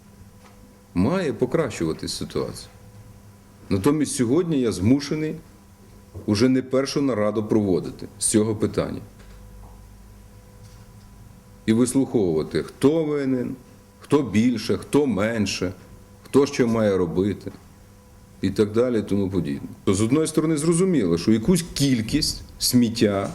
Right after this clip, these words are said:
гілля, негабаритів, які вивозили жео, тепер вивозите ви.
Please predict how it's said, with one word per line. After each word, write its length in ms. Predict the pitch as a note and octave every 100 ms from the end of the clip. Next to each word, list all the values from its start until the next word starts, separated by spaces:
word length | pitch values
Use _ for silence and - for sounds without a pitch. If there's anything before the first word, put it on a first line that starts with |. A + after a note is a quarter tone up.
| - -
гілля, 580 | E2+ A#2 G#2+ G2 F2+ A2+ - - - G#2
негабаритів, 840 | A2+ A#2 G#2+ G#2 F#2 E2 B2+ D3+ - - - - - - -
які 200 | G2 C3+
вивозили 520 | B2+ C3 D3+ C3+ B2
жео, 460 | F#2 F#2+ F2+ F#2 C3+ - - - - -
тепер 300 | - C3+ C#3+
вивозите 440 | C#3+ D#3 C#3 C#3+
ви. 300 | B2+ G#2 D#2+